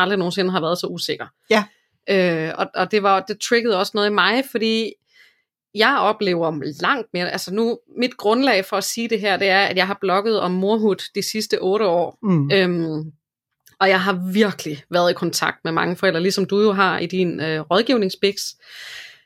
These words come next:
Speaker 1: med forældre, de er så dedikerede.
Speaker 2: Ja.
Speaker 1: De er så engagerede. De vil så gerne f-, gøre det bedre end deres forældre, og vores forældre har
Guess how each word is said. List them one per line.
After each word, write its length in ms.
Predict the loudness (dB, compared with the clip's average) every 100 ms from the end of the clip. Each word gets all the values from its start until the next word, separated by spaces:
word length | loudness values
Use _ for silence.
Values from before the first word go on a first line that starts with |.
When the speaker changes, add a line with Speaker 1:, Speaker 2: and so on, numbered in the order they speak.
| _ _ _ _ _ _
Speaker 1:
med 160 | 0 2
forældre, 480 | 2 2 4 2 0 -10 -16 -8
de 100 | 0
er 160 | 2 2
så 460 | 0 -2 2 2 0 -4 _ _
dedikerede. 580 | -2 -2 -4 -6 -8 -12 _
Speaker 2:
Ja. 180 | 0 2 0 _ -6
Speaker 1:
De 140 | 0
er 260 | 2 2 -2 -12 _ _
så 420 | -6 -2 2 2 0 -6
engagerede. 680 | -6 -4 -4 -4 -6 -8 -10 -4
De 140 | 0
vil 240 | 2 0
så 360 | -2 -2 0 0 0
gerne 380 | 0 0 -2 -8 _ _ _ _ _ _
f-, 760 | _ -20 -20 -20 -20 _ -20 -4
gøre 240 | 0 2 2
det 120 | 0 2
bedre 480 | 2 2 2 0
end 120 | -2 0
deres 260 | 0 0
forældre, 380 | 0 2 0 0
og 260 | 0 0 0 -10 -20 -20 _
vores 280 | 2 2 0
forældre 300 | 0 2 0
har 160 | -2